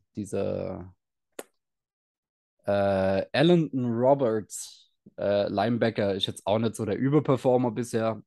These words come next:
aber der Rest steht mindestens durchschnittlich oder, oder sogar noch deutlich besser da. Also das ist eine durch und durch solide Defense. Miami,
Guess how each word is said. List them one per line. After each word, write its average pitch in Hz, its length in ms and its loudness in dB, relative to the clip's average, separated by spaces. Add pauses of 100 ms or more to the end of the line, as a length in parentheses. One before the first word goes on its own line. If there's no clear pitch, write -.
aber 107 180 -8
der 101 180 -4
Rest 92 260 -2
steht 143 400 0 (120)
mindestens 135 800 0
durchschnittlich 147 680 0
oder, 120 380 -4
oder 131 200 -2
sogar 127 240 0
noch 117 160 -2
deutlich 117 400 -2
besser 110 280 -2
da. 92 160 -4
Also 95 180 -6
das - 160 -16
ist - 180 -8
eine 135 160 -6 (220)
durch 135 260 -6
und 110 160 -8
durch 127 180 -6
solide 113 420 -4
Defense. 160 640 -4
Miami, 131 560 0